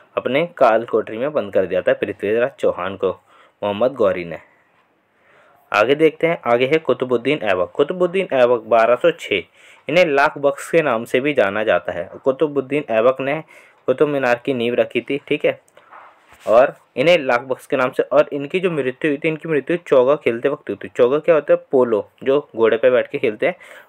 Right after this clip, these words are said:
उसको खेलते हैं पोलो। इनकी मृत्यु वहाँ से गिरने से हो गई थी। आगे है आरम शाह। आरम शाह के बारे में क्या, ये इनका कोई ज़्यादा रोल नहीं निभाया था इन्होंने, लेकिन ये भी गुलाम वंश के संस्था, गुलाम वंश में ही स्थित हैं, गुलाम वंश के एक शासक हैं।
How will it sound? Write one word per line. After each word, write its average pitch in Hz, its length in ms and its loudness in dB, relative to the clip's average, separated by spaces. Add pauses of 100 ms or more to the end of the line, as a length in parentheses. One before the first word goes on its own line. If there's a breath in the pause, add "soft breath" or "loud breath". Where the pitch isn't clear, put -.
(100)
उसको 117 260 0
खेलते 113 340 -2
हैं 165 100 -2
पोलो। 110 320 0
इनकी 123 220 -8
मृत्यु 135 480 -4
वहाँ 113 220 0
से 147 140 -4
गिरने 113 280 -4
से - 120 -4
हो 107 80 0
गई 87 140 -6
थी। 113 200 -20 (800 loud breath)
आगे 131 260 4
है 165 120 0 (100)
आरम 131 320 0
शाह। 117 160 0 (120)
आरम 131 220 0
शाह 147 340 2 (200)
के 156 80 2
बारे 135 280 2
में 147 140 -6
क्या, 135 180 0 (200)
ये 127 240 0
इनका 131 300 -2
कोई 143 160 -2
ज़्यादा 123 280 2 (340)
रोल 117 240 2
नहीं 135 120 -6
निभाया 113 280 -4
था 127 80 -2
इन्होंने, 131 300 -4 (500 soft breath)
लेकिन 127 340 -4
ये 123 120 2
भी 143 80 0
गुलाम 117 320 -2
वंश 107 160 -6
के 147 120 -6
संस्था, - 400 -6 (100)
गुलाम 120 360 0
वंश 117 280 -6
में 123 200 -2
ही 147 120 -6 (320)
स्थित - 280 -4
हैं, 92 160 -4
गुलाम 113 260 -2
वंश 110 140 -6
के 131 160 -2
एक 123 80 -6
शासक 92 380 -4
हैं। 92 80 -14